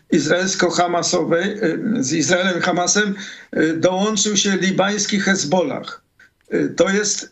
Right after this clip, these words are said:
przybudówka irańska, która, e, e, praktycznie rządzi Libanem, jest znakomicie wyszkolona w sensie wojskowym i wyposażona,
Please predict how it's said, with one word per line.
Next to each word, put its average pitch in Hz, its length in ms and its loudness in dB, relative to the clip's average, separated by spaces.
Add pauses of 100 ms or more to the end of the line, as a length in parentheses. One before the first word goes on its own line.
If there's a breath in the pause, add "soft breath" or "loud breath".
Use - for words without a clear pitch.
przybudówka 190 640 2
irańska, 190 920 0
która, 196 540 -4 (340)
e, - 40 -2
e, - 500 -4 (320)
praktycznie 196 500 0
rządzi 196 340 0
Libanem, 196 640 0
jest 180 240 0
znakomicie 202 640 0
wyszkolona 185 800 0 (300 loud breath)
w 156 80 0
sensie 175 320 2
wojskowym 196 800 2
i 175 100 2
wyposażona, 185 880 0